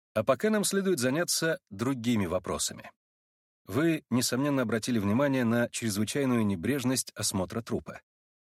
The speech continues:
Да, конечно, личность убитой была установлена достаточно быстро, но многое осталось невыясненным. Был ли труп ограблен?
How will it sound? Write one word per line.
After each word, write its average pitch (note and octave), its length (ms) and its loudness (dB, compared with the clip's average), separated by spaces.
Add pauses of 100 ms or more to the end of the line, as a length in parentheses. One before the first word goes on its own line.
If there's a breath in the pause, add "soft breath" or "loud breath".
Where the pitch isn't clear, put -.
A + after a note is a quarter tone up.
(180)
Да, D#3 180 4
конечно, F3+ 380 0
личность F3+ 460 -2
убитой D#3+ 340 0
была D3+ 200 0
установлена D#3+ 580 0
достаточно C3+ 640 0
быстро, A2 440 2
но D#3 260 2
многое C#3 580 2
осталось - 760 -2
невыясненным. G#2 880 -2 (600)
Был B2+ 300 0
ли D#3 80 -4
труп - 380 -2 (120)
ограблен? A#2 680 -2